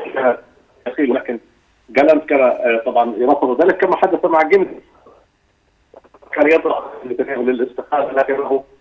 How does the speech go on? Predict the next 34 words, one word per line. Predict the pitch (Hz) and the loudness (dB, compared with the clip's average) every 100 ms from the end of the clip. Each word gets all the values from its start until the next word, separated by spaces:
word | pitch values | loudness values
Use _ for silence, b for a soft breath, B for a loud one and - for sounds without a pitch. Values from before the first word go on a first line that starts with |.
| _ | _
أصر | - 170 165 - | 0 2 4 2
على | 135 | 2
أن، | 135 135 123 _ _ _ 110 | 2 0 -2 _ _ _ -2
آه، | |
يستمر | 113 120 120 - 135 143 | 0 2 0 0 0 0
في، | 139 135 135 127 | -2 -4 -4 -2
آه، | 117 113 110 107 107 | 0 2 0 0 -2
حتى | - 135 - 120 117 | 0 0 2 2 2
يقيل، | 117 117 160 165 | 0 -4 0 2
ولكن | 156 160 156 143 | 4 4 2 -6
نتنياهو | 135 147 | 0 0
لم | 135 135 | 2 0
يقل | 135 - 127 | -2 -4 -6
فقرر | - - 123 110 | -4 -2 -2 -2
الاستقالة. | 110 - - 101 | -6 -10 -6 -2
الآن | 113 220 - - _ b b - | -2 -2 -4 -6 _ b b -12
جالنت، | 117 156 170 160 - | 0 4 4 0 0
يعني، | 123 123 | 0 0
في، | 135 127 | 2 2
في | - 135 | 2 -2
م-، | 127 117 | 0 -2
في | - 131 123 | -2 0 2
حديثه | 139 123 170 156 | 2 2 2 2
مع، | 143 | 2
آه، | 127 120 123 | 0 2 2
وزير، | 120 120 143 156 131 127 117 | 4 2 4 0 2 2 2
آه، | 110 120 | 2 0
الدفاع | 120 113 113 117 123 - 139 110 117 | 0 2 2 2 0 2 2 2 -2
الأمريكي | 117 120 135 - | -2 -2 -4 -2
أوستن | 131 160 - 170 - _ _ - | 0 0 0 -10 -10 _ _ -6
تحدث | 170 170 - | 0 2 2
أنه | 156 147 156 | 2 2 2
يستعدون | 135 - 139 135 165 165 | 2 0 0 -2 -4 -4
إلى | 147 139 135 | 0 4 2